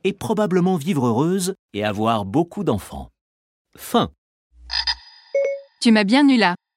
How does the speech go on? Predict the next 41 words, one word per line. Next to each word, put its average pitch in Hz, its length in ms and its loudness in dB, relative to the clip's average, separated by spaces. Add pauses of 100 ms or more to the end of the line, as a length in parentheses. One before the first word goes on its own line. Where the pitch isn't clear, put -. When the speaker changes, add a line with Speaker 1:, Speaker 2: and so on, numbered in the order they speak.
(140)
Speaker 2:
Je 214 140 2
suis 220 200 0
contente 277 400 2
qu'on 226 160 2
ait 202 80 4
réussi 208 400 2
à 214 60 2
sauver 220 380 0 (340)
une 220 180 6
grenouille. 247 460 2 (440)
Speaker 1:
Oui, 202 360 -2
mais 110 100 0
attention, 107 640 -4 (160)
ce - 120 0
n'est 139 140 4
pas 123 160 4
n'importe 147 400 2
quelle 117 160 0
grenouille, 131 480 -2 (260)
c'est - 220 0
la 156 380 0
grenouille. 98 560 -4 (420)
Tu 165 120 -2
te - 40 -8
rappelles 226 280 0
notre 190 200 0
métaphore 127 420 0
de 110 80 0
l'humanité ? 110 580 0 (760)
Si - 160 -4
tu - 120 0
mets 233 100 4
une 202 100 2
grenouille 147 300 2
dans 117 100 2
une 120 180 -2
casserole 123 380 -2
d'eau 131 160 2
qui 117 160 -6
chauffe - 320 -8
lentement, 120 560 -2